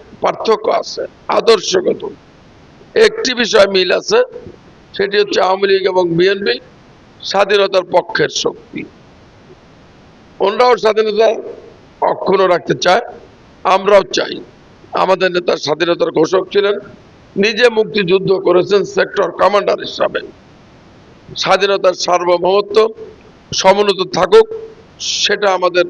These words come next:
দলের সিদ্ধান্ত, আমরা স্বাধীনতার পক্ষেই থাকব। আমাদের প্রতিপক্ষ হিসাবে এই ইউনিয়নের যিনি প্রার্থী হচ্ছেন, ওনারা কিন্তু স্বাধীনতার সার্বভৌমত্ব চান না,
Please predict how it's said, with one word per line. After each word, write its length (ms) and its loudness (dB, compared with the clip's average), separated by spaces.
দলের 240 2
সিদ্ধান্ত, 520 -2
আমরা 220 0
স্বাধীনতার 580 -2
পক্ষেই 340 -2
থাকব। 360 -8
আমাদের 440 2
প্রতিপক্ষ 640 0
হিসাবে 320 4
এই 300 6
ইউনিয়নের 380 2
যিনি 220 -2
প্রার্থী 400 0
হচ্ছেন, 420 0
ওনারা 260 0
কিন্তু 260 -2
স্বাধীনতার 580 0
সার্বভৌমত্ব 720 -2
চান 200 -4
না, 220 -6